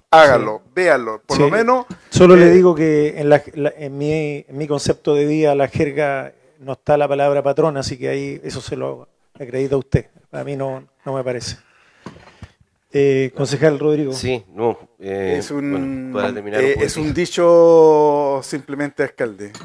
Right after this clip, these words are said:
Speaker 1: Es un
Speaker 2: Sí.
Speaker 1: dicho antiguo, usted sabe
Speaker 2: Sí,
Speaker 1: que la
Speaker 2: yo lo
Speaker 1: gente
Speaker 2: escuché,
Speaker 1: sabe.
Speaker 2: así que,
Speaker 1: Sí.
Speaker 2: bien.
Speaker 3: Ya, pero para terminar un poquitito del tema, bueno, si existe esta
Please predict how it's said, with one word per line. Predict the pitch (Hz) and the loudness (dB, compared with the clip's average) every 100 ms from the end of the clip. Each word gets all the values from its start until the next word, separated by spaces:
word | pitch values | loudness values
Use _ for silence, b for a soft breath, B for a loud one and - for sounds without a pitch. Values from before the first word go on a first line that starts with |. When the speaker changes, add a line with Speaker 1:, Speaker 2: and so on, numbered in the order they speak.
| - | -14
Speaker 1:
Es | 127 | -10
un | |
Speaker 2:
Sí. | 127 | -8
Speaker 1:
dicho | 143 151 | -8 -10
antiguo, | 127 151 147 143 | -10 -8 -6 -4
usted | 139 - 131 | -6 -12 -6
sabe | - | -6
Speaker 2:
Sí, | 131 | -4
Speaker 1:
que | |
la | 127 | 0
Speaker 2:
yo | 180 | 2
lo | 190 | 2
Speaker 1:
gente | 208 | 0
Speaker 2:
escuché, | - 202 | 0 0
Speaker 1:
sabe. | 202 | 0
Speaker 2:
así | - 180 | -6 -16
que, | 170 160 _ _ | -20 -20 _ _
Speaker 1:
Sí. | 120 - | -20 -18
Speaker 2:
bien. | - - _ _ _ - | -20 -20 _ _ _ -14
Speaker 3:
Ya, | 92 | -14
pero | 85 107 110 | -10 -6 -2
para | 110 | 0
terminar | 107 113 120 123 | -2 -4 -4 -6
un | |
poquitito | 123 117 110 120 | -8 -16 -12 -10
del | 110 | -10
tema, | - 127 113 | -8 -6 -6
bueno, | 104 101 92 | -6 -10 -12
si | - | -14
existe | 92 101 113 - | -18 -16 -16 -14
esta | 110 - 110 104 98 | -16 -10 -6 -4 -6